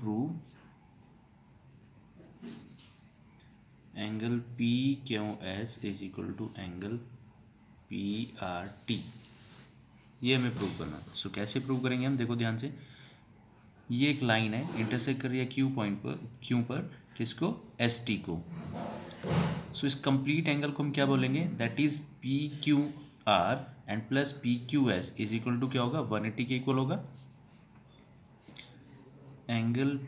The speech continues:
P Q R plus angle P Q S is equal to one eighty होगा। क्यों? Because a linear pair। ठीक है, इक्वेशन वन। Similarly क्या होगा?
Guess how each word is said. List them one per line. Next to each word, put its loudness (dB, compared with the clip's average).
P 2
Q 2
R -4
plus -2
angle 0
P -2
Q 2
S -4
is -4
equal -4
to 0
one 0
eighty -2
होगा। -2
क्यों? -2
Because -4
a 0
linear -2
pair। 4
ठीक 0
है, -2
इक्वेशन -4
वन। -2
Similarly 6
क्या 6
होगा? 2